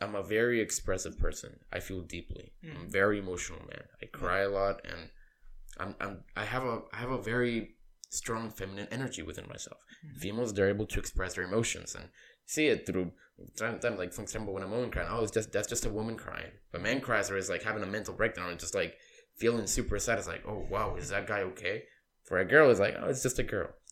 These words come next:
Speaker 1: But
Speaker 2: Mm-hmm.
Speaker 1: for me, I grew up with my mother. So I'm always very expressive. I'm very emotional.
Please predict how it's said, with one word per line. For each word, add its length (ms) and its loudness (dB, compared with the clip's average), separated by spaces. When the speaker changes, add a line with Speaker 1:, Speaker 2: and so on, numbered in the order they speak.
Speaker 1:
But 80 4
Speaker 2:
Mm-hmm. 60 -6
Speaker 1:
for 80 2
me, 320 6
I 100 4
grew 160 4
up 80 4
with 100 -4
my 80 -4
mother. 340 -2
So 200 0
I'm 100 0
always 540 6
very 520 0
expressive. 520 -4
I'm 240 -8
very 260 2
emotional. 420 -6